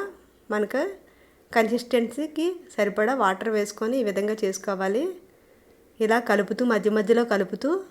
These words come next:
మూత పెట్టి ఉడికించుకుంటే టేస్ట్ చాలా బాగుంటుందండి. అన్నీ కలిపి కాకుండా ఇలా ఒకసారి ట్రై చేయండి, చాలా బాగుంటుందండి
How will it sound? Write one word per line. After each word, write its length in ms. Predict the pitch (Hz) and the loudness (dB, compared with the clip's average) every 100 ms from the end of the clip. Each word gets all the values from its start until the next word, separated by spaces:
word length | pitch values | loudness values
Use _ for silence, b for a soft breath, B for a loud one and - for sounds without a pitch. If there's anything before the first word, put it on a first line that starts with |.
| - b b b b b _ _ _ - | -20 b b b b b _ _ _ -2
మూత 160 | 208 208 | 0 2
పెట్టి 220 | 220 214 269 220 | 0 0 2 2
ఉడికించుకుంటే 600 | 214 226 214 220 214 285 330 | 2 -2 0 -2 2 2 4
టేస్ట్ 320 | 214 214 220 285 370 - - - | 4 4 2 -4 -4 -8 -20 -2
చాలా 220 | 208 202 214 | 2 4 4
బాగుంటుందండి. 640 | 214 214 208 208 190 196 339 - b b b b b b b _ - | 2 0 -2 -2 -2 -2 -4 -6 b b b b b b b _ 0
అన్నీ 180 | 226 262 262 | 4 4 6
కలిపి 240 | 214 226 247 | 4 2 0
కాకుండా 380 | 240 226 226 262 233 | 0 0 2 2 4
ఇలా 140 | 208 226 | 4 2
ఒకసారి 420 | 196 - 190 214 262 | -2 -2 0 0 0
ట్రై 140 | 202 185 | 0 0
చేయండి, 360 | 214 208 196 240 247 | 0 0 0 -2 0
చాలా 220 | 180 196 202 | 0 0 2
బాగుంటుందండి 680 | 196 196 196 190 180 180 | 0 0 -2 -2 -2 0